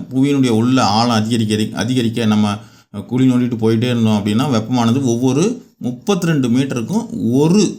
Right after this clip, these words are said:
செல்சியஸ் வீதம் வெப்பம் உயரும், அழுத்தமும் உயரும் அப்படின்னு சொல்லி சொல்றாங்க. அழுத்தம் அதிகரிக்கும். நூத்தி அறுபத்திரெண்டு, ஆறு தோன்றும் இடத்திலிருந்து முகத்துவாரம் வரை ஏற்படுத்தும் நிலத்தோற்றங்களின் சரியான வரிசையை தேர்ந்தெடுக்கவும். பாருங்க, அஹ், ஃபஸ்ட்டு நீர்வீழ்ச்சி, அப்புறம் குதிரைக்குழம்பு ஏரி,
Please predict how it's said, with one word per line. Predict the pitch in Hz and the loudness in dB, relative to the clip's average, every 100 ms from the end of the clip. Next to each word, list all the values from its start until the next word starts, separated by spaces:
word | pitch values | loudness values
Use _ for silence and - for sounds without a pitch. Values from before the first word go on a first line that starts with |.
| - | -4
செல்சியஸ் | 127 131 135 131 - | -2 0 0 -2 -2
வீதம் | 110 160 185 - - _ - 107 | -2 -2 -4 -6 -14 _ -8 -4
வெப்பம் | 110 110 | -4 -2
உயரும், | 107 107 107 104 - - _ _ | 0 0 2 0 -4 -10 _ _
அழுத்தமும் | 170 175 185 196 | -6 -2 -2 0
உயரும் | 127 123 120 113 | -2 -2 -4 -4
அப்படின்னு | 73 110 113 | -4 -6 -6
சொல்லி | 127 | -8
சொல்றாங்க. | 117 85 85 80 - - | -8 -6 -6 -6 -10 -10
அழுத்தம் | 104 117 101 | -10 -6 -6
அதிகரிக்கும். | 92 95 85 92 87 73 62 - _ - | -6 -6 -8 -6 -6 -6 -12 -20 _ -12
நூத்தி | 143 135 | -8 -6
அறுபத்திரெண்டு, | 120 123 113 110 131 | -4 -4 -2 -2 -2
ஆறு | - 120 156 196 170 | -4 -2 0 0 -2
தோன்றும் | 160 160 151 | -4 -4 -4
இடத்திலிருந்து | 143 139 147 123 117 151 | -4 -4 -4 -2 -4 -4
முகத்துவாரம் | 131 156 160 151 127 117 98 | -4 -4 -4 0 0 0 0
வரை | 92 135 | 0 0
ஏற்படுத்தும் | 120 117 113 127 123 | -2 -4 -4 0 0
நிலத்தோற்றங்களின் | 131 151 135 110 110 127 - | 0 0 -2 0 2 0 0
சரியான | 143 175 185 185 | 0 2 2 2
வரிசையை | 131 - 139 156 | 2 0 -2 -2
தேர்ந்தெடுக்கவும். | - 127 120 104 104 101 98 85 - _ _ _ | -2 0 0 0 -2 -2 -2 -4 -10 _ _ _
பாருங்க, | 101 101 104 151 160 117 _ _ - | -8 -6 -4 -4 -6 -12 _ _ -10
அஹ், | 107 | -6
ஃபஸ்ட்டு | 110 117 113 156 180 | -6 -6 -4 0 2
நீர்வீழ்ச்சி, | 139 147 135 113 110 101 - | 2 2 2 0 0 -4 -4
அப்புறம் | - 104 135 165 | -8 -4 -2 -2
குதிரைக்குழம்பு | 139 147 139 131 127 104 | 0 -2 0 -2 0 0
ஏரி, | 113 139 123 | 2 2 0